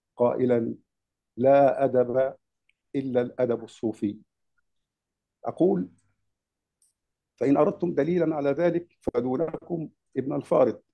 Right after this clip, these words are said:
نموذجاً فريداً للشاعر الصوفي الذي امتزجت في شعره التجربتان الصوفية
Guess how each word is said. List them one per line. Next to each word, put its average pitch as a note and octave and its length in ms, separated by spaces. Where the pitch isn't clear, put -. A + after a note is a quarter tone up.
نموذجاً C3 500
فريداً B2+ 420
للشاعر B2 480
الصوفي C3+ 540
الذي C3+ 300
امتزجت B2+ 680
في C3+ 180
شعره A#2+ 540
التجربتان A#2+ 840
الصوفية A#2+ 720